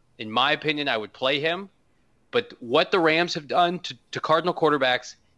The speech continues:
in, in the history of this franchise is it leads to <clears throat> the injured reserve. So with that being, and Wade Phillips teed off on Kyler Murray just a few weeks ago. Now, I do think they're gonna play more competitive, ironically enough,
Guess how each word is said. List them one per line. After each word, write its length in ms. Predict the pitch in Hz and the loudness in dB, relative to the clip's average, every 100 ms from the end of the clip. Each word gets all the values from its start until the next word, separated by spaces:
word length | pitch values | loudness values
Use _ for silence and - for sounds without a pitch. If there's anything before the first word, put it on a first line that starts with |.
| _ - | _ -14
in, 260 | 123 113 98 | -12 -14 -16
in 100 | 117 | -12
the 60 | 107 | -4
history 300 | 143 - 160 | -4 0 0
of 60 | |
this 100 | 147 | 0
franchise 680 | - 139 123 113 101 95 - _ _ _ _ | 0 0 0 0 0 -2 -8 _ _ _ _
is 360 | 135 113 104 - _ _ _ | 0 2 0 -6 _ _ _
it 140 | 117 113 | -8 -2
leads 340 | 123 127 - | -2 0 -2
to 320 | - 123 120 - _ - | 0 0 0 -6 _ -8
<clears throat> 160 | - | -2
the 340 | 185 151 120 135 | -2 -2 0 0
injured 240 | 131 120 | 0 -2
reserve. 440 | 110 104 98 - - _ _ _ _ _ - - | -4 -4 -4 -6 -20 _ _ _ _ _ -20 -10
So 280 | - 160 127 | 0 2 2
with 140 | 135 | 2
that 180 | 147 139 | 0 0
being, 180 | 139 139 | 0 0
and 160 | 127 117 | 0 2
Wade 220 | 143 147 | 2 0
Phillips 420 | 156 147 127 - - _ _ _ - | -2 0 0 -4 -18 _ _ _ -8
teed 220 | 160 160 | 0 2
off 220 | 147 135 | 2 0
on 100 | 120 | -2
Kyler 340 | 127 117 113 107 | 0 0 0 -2
Murray 380 | 104 104 95 - _ _ | -4 -6 -8 -14 _ _
just 240 | - 131 123 | -8 -6 -8
a 40 | |
few 200 | - 120 | -6 -6
weeks 240 | 110 95 101 | -4 -8 -8
ago. 280 | 87 71 - - | -6 -8 -10 -2
Now, 200 | 117 123 | 0 2
I 120 | 117 | 0
do 180 | 117 185 | 0 0
think 200 | 185 165 | 0 0
they're 100 | 160 | 2
gonna 180 | 147 135 | 2 2
play 200 | 143 135 | 0 2
more 240 | 120 147 | 2 2
competitive, 720 | 151 139 156 131 95 92 - _ 107 | 0 -4 -4 -4 -8 -10 -14 _ -6
ironically 460 | 110 120 127 127 | 0 0 0 -4
enough, 420 | 117 113 90 - | -2 -2 -2 -8